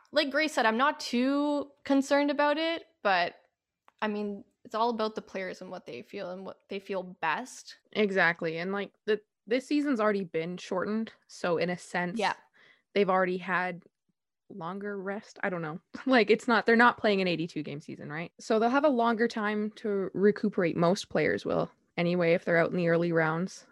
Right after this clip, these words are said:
Speaker 2: of the playoffs. And they've been through an expansion draft in the past few years. So I think most kinda know what it's about and what to expect. And they're a lot more prepared. There isn't a long time between these drafts. So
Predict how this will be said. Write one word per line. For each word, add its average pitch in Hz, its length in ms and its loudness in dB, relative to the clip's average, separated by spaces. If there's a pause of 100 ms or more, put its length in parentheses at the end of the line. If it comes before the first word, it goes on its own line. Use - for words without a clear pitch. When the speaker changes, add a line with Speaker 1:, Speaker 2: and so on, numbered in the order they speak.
Speaker 2:
of 185 80 4
the 175 60 0
playoffs. 170 580 2
And 190 120 2
they've 208 180 2
been 226 160 4
through 226 100 2
an 202 60 4
expansion 165 500 -2
draft 147 320 -4
in 147 80 -8
the 147 60 -6
past - 340 -8
few - 100 -6
years. 156 380 -2
So - 160 -8
I 160 60 -4
think - 280 -8 (200)
most 190 400 0
kinda 170 220 -2
know 165 300 0
what 160 200 0
it's - 140 -10
about 254 440 4
and 196 80 -2
what 160 180 0
to - 120 -6
expect. - 580 -4 (800)
And 214 100 4
they're 208 80 8
a 208 60 10
lot 202 200 8
more 196 180 4
prepared. 165 520 0
There 180 120 2
isn't 180 180 0
a 175 100 -2
long 165 240 -4
time 165 240 -6
between 156 300 -6
these 160 160 -8
drafts. 151 380 -8
So 180 260 -2